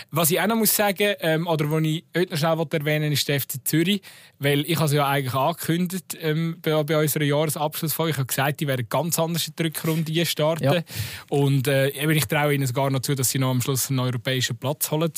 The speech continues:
Speaker 1: Ähm, es ist schon, ja,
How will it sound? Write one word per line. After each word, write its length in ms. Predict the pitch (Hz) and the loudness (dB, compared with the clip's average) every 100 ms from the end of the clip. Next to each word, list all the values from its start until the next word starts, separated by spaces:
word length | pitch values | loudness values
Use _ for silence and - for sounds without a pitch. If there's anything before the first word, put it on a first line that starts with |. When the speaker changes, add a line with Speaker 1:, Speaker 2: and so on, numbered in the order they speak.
| 139 | -6
Speaker 1:
Ähm, 340 | 135 131 131 123 - - - - - - - _ _ _ | -2 0 0 -2 -6 -16 -16 -20 -20 -20 -20 _ _ _
es 220 | - 117 120 | 0 2 4
ist 640 | - - - - - - - - - _ _ | 4 4 2 0 -2 -4 -6 -8 -12 _ _
schon, 720 | - - 135 170 180 190 190 151 143 | -4 -2 0 0 0 -2 -4 -12 -4
ja, 300 | 127 131 180 | 0 2 0